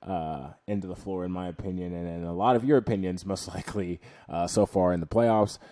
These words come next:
So I figured it would be either Aaron Gordon or Michael Porter Junior, um, out of that starting lineup. And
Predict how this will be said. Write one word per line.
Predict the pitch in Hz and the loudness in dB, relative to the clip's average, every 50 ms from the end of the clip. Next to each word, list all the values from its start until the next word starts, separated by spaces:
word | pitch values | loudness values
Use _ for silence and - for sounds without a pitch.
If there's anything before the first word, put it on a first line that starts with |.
| - _ | -20 _
So | - - 107 98 95 92 90 - - | -2 2 4 6 6 6 4 4 0
I | - | 2
figured | - 160 170 165 151 | 4 6 8 10 12
it | 147 | 12
would | 139 135 127 | 10 10 8
be | 127 123 117 | 6 6 6
either | 113 113 110 98 | 6 6 8 8
Aaron | 104 107 110 110 | 8 6 4 4
Gordon | 101 104 101 101 98 | 6 6 6 6 6
or | 95 | 2
Michael | 95 - - 95 | 0 -2 -2 -6
Porter | - 95 95 87 85 | -2 -2 -2 -2 -2
Junior, | 85 104 110 117 117 113 110 110 104 104 - - - _ - | 0 2 4 4 6 6 4 4 2 -2 -6 -14 -20 _ -10
um, | - 82 87 87 87 | -4 -2 -2 0 0
out | 80 87 95 | 0 0 0
of | 92 87 | 0 0
that | 87 82 | -2 -4
starting | - - - 87 82 82 82 | -2 -2 0 0 0 0 -2
lineup. | 85 87 87 87 87 85 80 - - - _ _ _ _ _ _ _ _ - | -2 -2 -2 -2 -2 -4 -4 -6 -10 -18 _ _ _ _ _ _ _ _ -6
And | 92 92 90 90 90 90 87 87 85 80 - | -4 -2 -2 0 0 0 0 0 -2 -4 -6